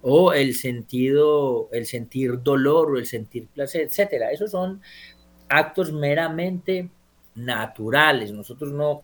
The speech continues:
eh, nosotros no tenemos control voluntario, eh,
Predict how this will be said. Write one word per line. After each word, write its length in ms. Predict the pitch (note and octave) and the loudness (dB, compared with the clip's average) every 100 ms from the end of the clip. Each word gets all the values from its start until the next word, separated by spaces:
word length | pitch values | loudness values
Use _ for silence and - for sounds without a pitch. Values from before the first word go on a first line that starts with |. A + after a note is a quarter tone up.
| _ _ | _ _
eh, 360 | A#2 A2 G#2 - - | -6 -6 -6 -12 -20
nosotros 460 | A2 A#2 A#2 A2+ | -14 -12 -12 -10
no 120 | C#3+ C3 | -10 -8
tenemos 400 | C#3+ C#3+ C#3+ - | -4 -2 -4 0
control 500 | D#3 B2+ B2 C#3+ C3+ | 0 0 2 2 4
voluntario, 840 | C#3 A#2+ G#2+ - A2+ A#2 C3+ C3 _ - _ _ _ _ | 2 0 -4 -4 -4 -2 -4 -6 _ -20 _ _ _ _
eh, 400 | A2+ A2 G#2+ F#2+ | -2 0 0 -4